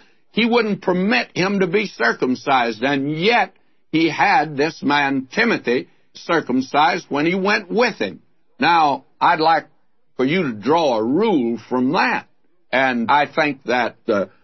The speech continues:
rule, if you want one, is expressed by Paul in Galatians six fifteen. "In Christ Jesus, neither circumcision availeth anything, nor uncircumcision,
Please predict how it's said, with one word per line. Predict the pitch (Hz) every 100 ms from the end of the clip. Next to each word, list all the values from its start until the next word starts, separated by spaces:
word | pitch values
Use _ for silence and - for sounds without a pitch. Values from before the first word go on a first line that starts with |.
| _
rule, | - 135 175 156
if | 135 123
you | 123
want | 127 190 240 202
one, | 110 110 110 185 76
is | 113 107
expressed | 107 - - 151 156 -
by | 110 107
Paul | - 180 180 147 139 - _ _
in | 120 135
Galatians | 120 139 160 175 - 139 131 127
six | - 170 - -
fifteen. | 131 131 - 202 214 131 90 - _ _ -
"In | 185 214 214 208 202
Christ | - 170 160 143 - -
Jesus, | 101 190 240 170 95 113 135 - _ -
neither | 123 190 196 123 113
circumcision | 117 - 226 - 131 131 - 143 156 147 185 180 - _ _
availeth | 110 98 87 190 208 139 123
anything, | 143 143 127 117 147 175 190 175 _ _
nor | 127 147 151 -
uncircumcision, | - 226 170 131 139 127 - 110 113 - 175 180 175 180 175